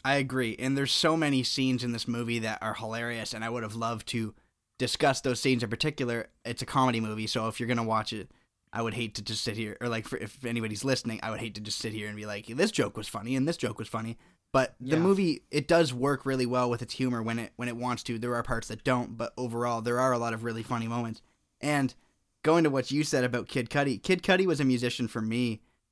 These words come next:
Speaker 1: that also had a pretty big impact on me, not in the same way, I'm assuming, with Pete Davidson, but I, I did listen to a lot of Kid Cudi, uh, in middle school, and I, I'm a huge fan of him, so to hear his music rec-, uh, frequent so much throughout the soundtrack was awesome,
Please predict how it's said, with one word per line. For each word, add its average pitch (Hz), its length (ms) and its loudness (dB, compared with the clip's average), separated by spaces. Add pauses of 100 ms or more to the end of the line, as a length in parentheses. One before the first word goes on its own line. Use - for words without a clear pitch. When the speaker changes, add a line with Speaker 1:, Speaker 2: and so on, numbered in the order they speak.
(100)
Speaker 1:
that 117 120 -2
also 120 320 2
had 120 140 0
a 107 40 -4
pretty 123 260 -2
big 110 320 -2
impact 120 460 2
on 117 180 0
me, 117 160 0
not 127 160 0
in 120 60 -2
the 113 60 -2
same 113 300 0
way, 113 160 -2
I'm 110 140 -2 (100)
assuming, 110 380 -4
with 107 160 -8
Pete 113 160 -8
Davidson, 117 480 -2 (460)
but 131 240 4 (140)
I, 127 260 -2 (300)
I 127 80 0
did 135 220 2
listen 135 280 2
to 123 100 4
a 117 40 2
lot 117 180 2
of 107 80 -6
Kid 113 200 -2
Cudi, 135 400 2 (180)
uh, 113 240 -4 (300)
in 117 140 -4
middle 139 200 2
school, 143 280 2
and 113 220 -2 (120)
I, 123 140 0
I'm 120 260 0
a 117 40 -2
huge 135 340 0
fan 127 220 2
of 117 80 -2
him, 110 200 -4
so 123 120 -2
to 113 100 -4
hear 131 240 0
his 117 180 -2
music 113 340 -2
rec-, 110 200 -8 (140)
uh, 110 120 -4
frequent 131 440 -2
so 127 120 -2
much 113 160 -4
throughout 117 180 -4
the 110 60 -8
soundtrack 120 520 0
was 113 140 -2
awesome, 113 440 -2